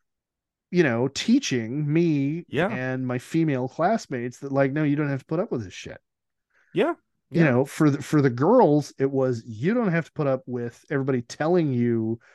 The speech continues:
Speaker 1: you can't do this.
Speaker 2: Right.
Speaker 1: You know, you can do whatever the hell you wanna do.
Speaker 2: Right.
Speaker 1: And for me and the other boys in the class, it was, okay, you don't have to wear a specific color.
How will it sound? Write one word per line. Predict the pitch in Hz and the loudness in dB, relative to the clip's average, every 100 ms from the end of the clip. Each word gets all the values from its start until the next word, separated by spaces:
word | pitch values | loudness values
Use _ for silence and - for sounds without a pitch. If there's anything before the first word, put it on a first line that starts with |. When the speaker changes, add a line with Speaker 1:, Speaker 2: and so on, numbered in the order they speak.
| _ _ - | _ _ -6
Speaker 1:
you | 131 131 | -4 -4
can't | - - 147 127 113 - | -8 -6 -4 -4 -6 -6
do | 127 180 | 2 4
this. | 156 95 - - - - _ _ _ _ _ _ | 2 -2 -10 -10 -10 -14 _ _ _ _ _ _
Speaker 2:
Right. | 104 101 90 | -4 -2 0
Speaker 1:
You | 143 | 0
know, | 110 | 0
you | 120 208 | 4 4
can | 226 190 | 4 2
do | 143 139 | 4 2
whatever | 131 123 | 2 0
the | 120 | -2
hell | 110 127 | -2 -2
you | 107 104 | -2 -2
wanna | 127 240 196 | 2 2 2
do. | 113 95 - - - _ _ _ | 0 -8 -12 -20 -20 _ _ _
Speaker 2:
Right. | 92 87 80 | -6 -6 -4
Speaker 1:
And | 131 131 | -6 -4
for | 151 | 0
me | 151 202 | 6 6
and | 165 | 6
the | |
other | 147 127 | 4 4
boys | 175 285 196 | 6 6 6
in | 147 | 2
the | |
class, | 127 131 117 123 131 - | -2 0 2 0 -2 -4
it | 139 | -4
was, | 143 131 131 131 123 - _ _ - | 2 2 2 0 -4 -12 _ _ -12
okay, | 160 185 196 208 196 | -2 2 4 2 -2
you | 127 147 180 139 | -6 -4 -4 -2
don't | 139 147 175 180 _ _ - | 0 2 0 -2 _ _ -20
have | - 127 170 - | -12 -6 -6 -4
to | - | -4
wear | 139 147 165 170 165 147 - | -2 2 2 4 2 -2 -4
a | 139 | -4
specific | - - 139 - 151 120 - | -4 -10 -6 -4 -2 -4 -6
color. | - 131 165 123 - - | 0 0 2 -2 -8 -20